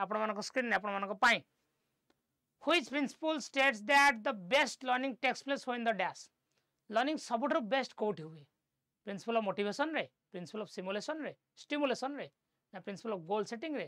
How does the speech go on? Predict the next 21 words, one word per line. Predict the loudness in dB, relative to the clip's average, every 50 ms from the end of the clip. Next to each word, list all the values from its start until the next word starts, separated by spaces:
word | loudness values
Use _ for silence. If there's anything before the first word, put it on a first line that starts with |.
| -8 -10
ନା | -14
ପ୍ରିନ୍ସିପଲ୍ | -12 -12 -14 -12 -8 -4 -4
ଅଫ୍ | -4
ଆସୋସିଏସନ୍‌ରେ? | -4 -6 -10 -14 -14 -18 -20 -20 -20 -20 -20 _ _ _ _ _ _ _ _ _ _
ସାର୍, | -10 -8 -8 -6 -2 2
ସବୁଠେଇଁ, | 2 2 4 2 2 2 2 0 0 -4 -16 _ _ _ _ _ _ _ _ _ _ _
ସବୁଠେଇଁ | -12 -2 4 4 4 6 4 4 6 6 6 4 2 -2 _ _ _ _ _ _ _ _ _ -2
ଲର୍ଣ୍ଣିଂ | 0 0 2 0 -2 -2
ହୁଏ। | -2 -4 -4 -6 _ _ _ _ _ _ _ _ -8
ମୋଟିଭେଟ୍ | -6 -6 -2 -2 0 0 0 0
କଲେ | 2 2 2 2
ବି | 2
ଲର୍ଣ୍ଣିଂ | 2 0 0 0 -2 -4
ହୁଏ, | -4 -6 -8 -10 -12 _ _ _ _ _ _ _ _ _ _ _ _ _ _ _ _ -20
ଷ୍ଟିମୁଲେଟ୍ | -20 -20 -20 _ -4 -2 2 4 4 4 4 4 2
କଲେ | 0 2 2 2
ବି, | 2
ଆମେ | 0 -2 -2 -6
ଯେତେବେଳେ | -6 -8 -8 -8 -8 -8
ଷ୍ଟିମୁଲସ୍ | -8 -8 -8 -6 -4 -4 -4 -4 -4
ଦଉ | -8 -8